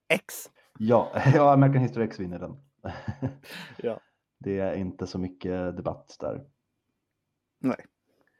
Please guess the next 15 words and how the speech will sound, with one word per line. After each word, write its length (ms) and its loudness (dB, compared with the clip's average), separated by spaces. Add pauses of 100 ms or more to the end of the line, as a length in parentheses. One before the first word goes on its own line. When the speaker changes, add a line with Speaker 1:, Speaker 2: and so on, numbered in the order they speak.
(340)
Speaker 2:
Borat 280 4
var 100 4
kul 240 6
när 60 6
den 80 4
kom, 280 -2 (120)
men, 260 -4
eh, 240 0 (220)
ja, 420 -4
inte, 420 2 (100)
inte 200 2
så 200 6
kul. 280 -4 (280)
Speaker 1:
<laughs> 280 -14
Nej. 180 -4